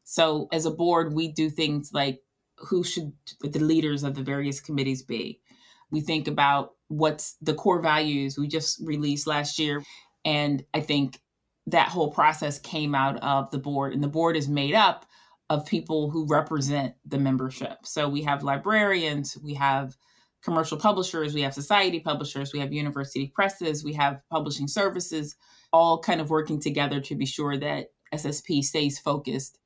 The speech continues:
on what our members need going forward. And part of that is there's management of it as well, as far as finances.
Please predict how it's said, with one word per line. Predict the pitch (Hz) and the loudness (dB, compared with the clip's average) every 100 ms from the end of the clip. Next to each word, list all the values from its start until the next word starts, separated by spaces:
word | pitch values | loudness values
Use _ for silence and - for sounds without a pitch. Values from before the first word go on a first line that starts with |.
| - | -4
on | 151 143 139 135 143 | -2 0 0 0 2
what | 147 | 4
our | 143 | 4
members | 139 135 135 135 | 2 0 -2 -2
need | 135 123 120 - _ - | 0 2 0 -6 _ -6
going | 139 131 | 0 2
forward. | 127 123 117 123 | 2 -2 -2 -2
And | 151 151 151 _ | 0 0 -4 _
part | - 160 | 4 4
of | 165 | 4
that | 156 147 | 2 2
is | 147 | 0
there's | 139 143 143 | -2 0 0
management | 147 147 147 143 139 | 0 0 0 -2 0
of | 139 139 | 0 0
it | |
as | 135 139 | -2 0
well, | 143 143 139 | 4 4 4
as | |
far | 139 139 | 0 -2
as | - | 0
finances. | 147 151 151 156 151 160 151 | 2 2 0 -4 -4 -6 -6